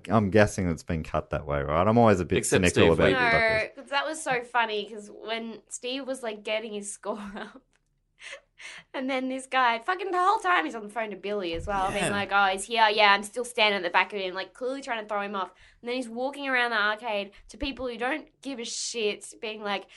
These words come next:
Speaker 3: "Possible Donkey Kong kill screen coming up. Uh, just letting you know. Just letting you know."
Speaker 2: <laughs>
Speaker 3: And <laughs> everyone's just like, "Okay." <laughs>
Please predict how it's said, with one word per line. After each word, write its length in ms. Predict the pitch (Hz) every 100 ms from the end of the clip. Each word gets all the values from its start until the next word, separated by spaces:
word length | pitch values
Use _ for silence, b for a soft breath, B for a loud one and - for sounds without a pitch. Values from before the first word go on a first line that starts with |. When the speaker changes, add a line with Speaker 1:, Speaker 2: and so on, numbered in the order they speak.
| b b
Speaker 3:
"Possible 360 | - 269 262 262
Donkey 280 | 247 240 240
Kong 160 | 247
kill 180 | 247 247
screen 240 | - 226
coming 200 | 226 208
up. 200 | 202 202 -
Uh, 160 | 226 220
just 120 | 220
letting 180 | 254 240
you 80 | 208
know. 60 |
Just 240 | 208 - 311
letting 180 | 269
you 60 | 262
know." 100 | 226
Speaker 2:
<laughs> 340 | 233 - - -
Speaker 3:
And 340 | 294 381 349 -
<laughs> 100 | 320
everyone's 640 | 370 415 359 320 330 -
just 340 | - 277 110 190
like, 380 | - 180 - -
"Okay." 340 | 208 208 214
<laughs> 40 | 220